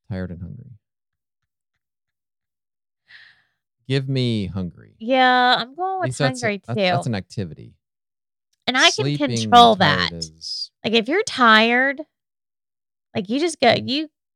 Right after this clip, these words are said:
Speaker 1: Why
Speaker 2: you
Speaker 1: not?
Speaker 2: get to
Speaker 1: It
Speaker 2: the
Speaker 1: sounds like you
Speaker 2: point
Speaker 1: can't control your hunger. But at least that's, you're active. You're, you're
Speaker 2: Yeah.
Speaker 1: eating. You're,
Speaker 2: Well, I am a
Speaker 1: you're
Speaker 2: model.
Speaker 1: moving. Right.
Speaker 2: And I'm playing a lot of sports, so my metabolism is high,
Speaker 1: Super
Speaker 2: so
Speaker 1: hungry.
Speaker 2: I'm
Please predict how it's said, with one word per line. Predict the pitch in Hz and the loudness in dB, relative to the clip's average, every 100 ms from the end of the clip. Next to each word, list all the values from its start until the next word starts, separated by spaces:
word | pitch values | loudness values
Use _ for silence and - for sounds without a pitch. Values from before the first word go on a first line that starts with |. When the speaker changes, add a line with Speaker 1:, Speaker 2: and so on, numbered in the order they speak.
| _ | _
Speaker 1:
Why | 131 | -2
Speaker 2:
you | 147 | -2
Speaker 1:
not? | |
Speaker 2:
get | - | -2
to | |
Speaker 1:
It | 320 | -2
Speaker 2:
the | 185 | -2
Speaker 1:
sounds | 180 | 0
like | 175 | -2
you | |
Speaker 2:
point | 285 131 | -2 -2
Speaker 1:
can't | 117 | -4
control | 113 98 110 | -4 -6 -6
your | 95 85 | -6 -8
hunger. | 110 127 - _ _ _ _ _ _ | -10 -12 -16 _ _ _ _ _ _
But | 117 | -4
at | 110 | -2
least | 139 - | -4 -2
that's, | 117 - - - - | -4 -4 -10 -14 -10
you're | 107 | -8
active. | 82 104 - 73 117 | -6 -6 -8 -16 -16
You're, | 104 82 - - | -16 -16 -16 -2
you're | 277 | 0
Speaker 2:
Yeah. | 170 | 0
Speaker 1:
eating. | 208 170 143 78 | -2 -10 -12 -14
You're, | 82 | -4
Speaker 2:
Well, | 233 247 | 2 6
I | 233 | 6
am | 269 | 4
a | 302 | 2
Speaker 1:
you're | |
Speaker 2:
model. | 240 185 156 143 170 | 4 4 6 4 2
Speaker 1:
moving. | 220 - _ - | 0 -12 _ -8
Right. | 92 73 - | -8 -6 0
Speaker 2:
And | 190 | 2
I'm | 190 | 0
playing | - 233 208 | 0 0 2
a | |
lot | 180 165 | 2 2
of | 160 | 0
sports, | - 202 156 151 | -4 0 2 0
so | - | -4
my | 175 160 | -4 -4
metabolism | 143 151 165 - 226 214 165 165 156 | -4 -6 -6 -2 -2 0 -4 -4 -8
is | 156 | -10
high, | - 170 156 156 156 | -8 -2 2 2 0
Speaker 1:
Super | 113 175 | 0 2
Speaker 2:
so | 165 160 160 113 | 2 4 2 2
Speaker 1:
hungry. | |
Speaker 2:
I'm | 160 | -4